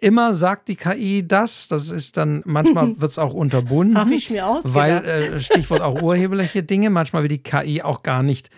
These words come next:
Speaker 1: das, ja, preisgeben, womit sie
Speaker 2: <laughs>
Speaker 1: trainiert wurde, mit welchen Daten sie trainiert wurde.
Speaker 2: Ja.
Speaker 1: Manchmal sagt sie das aber auch und manchmal wird auch Unsinn behauptet. Deswegen
Speaker 2: Mhm.
Speaker 1: kann es aber sinnvoll sein, einfach zu sagen,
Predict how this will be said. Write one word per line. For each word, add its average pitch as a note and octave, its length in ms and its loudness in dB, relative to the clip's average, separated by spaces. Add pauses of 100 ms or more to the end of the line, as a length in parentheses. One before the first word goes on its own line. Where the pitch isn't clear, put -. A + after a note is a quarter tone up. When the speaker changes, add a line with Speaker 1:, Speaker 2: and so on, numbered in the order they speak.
(300)
Speaker 1:
das, - 320 -4
ja, C#3+ 280 0
preisgeben, D3+ 880 0
womit D3 480 2
sie D#3+ 120 0
Speaker 2:
<laughs> - 40 -10
Speaker 1:
trainiert D3+ 520 2
wurde, D#3+ 220 2
mit E3+ 140 -4
welchen D#3 240 -2
Daten D3+ 280 -2
sie D#3 120 -4
trainiert E3 480 -2
wurde. F#3+ 260 2 (100)
Speaker 2:
Ja. A3+ 360 -4 (160)
Speaker 1:
Manchmal G3 300 2
sagt F3 280 2
sie - 80 -6
das A3 200 0
aber G3 260 0
auch G3 200 -2
und F3+ 80 -4
manchmal F3 280 -2
wird F3 80 -2
auch D3 80 -2
Unsinn F#3+ 360 2
behauptet. D3+ 520 0
Deswegen D3+ 500 -2
Speaker 2:
Mhm. G#3 300 -8
Speaker 1:
kann E3 200 0
es E3+ 140 2
aber D#3+ 160 2
sinnvoll F3 360 2
sein, D#3+ 180 0
einfach C#3+ 220 -2
zu D#3 120 -6
sagen, C#3+ 440 -2